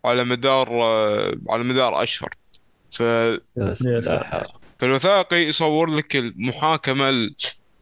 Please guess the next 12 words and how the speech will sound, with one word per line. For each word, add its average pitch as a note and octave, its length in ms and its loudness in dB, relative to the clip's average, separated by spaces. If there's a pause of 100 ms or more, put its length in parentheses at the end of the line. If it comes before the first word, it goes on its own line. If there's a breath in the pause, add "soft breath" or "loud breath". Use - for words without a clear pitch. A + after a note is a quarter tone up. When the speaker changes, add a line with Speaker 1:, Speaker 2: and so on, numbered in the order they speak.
Speaker 1:
اللي A2+ 280 -2 (580)
أدانت C3+ 600 0
الأم A2+ 1120 0
وأدانت A2+ 880 0
ح-، E2+ 140 -10 (380)
حبيبها C3+ 560 0 (340)
في B2+ 400 2
موضوع C#3 540 0 (160)
تعذيب C#3 420 0
وقتل C3 340 -6
الطفل A2+ 360 -4
هذا. G2+ 320 0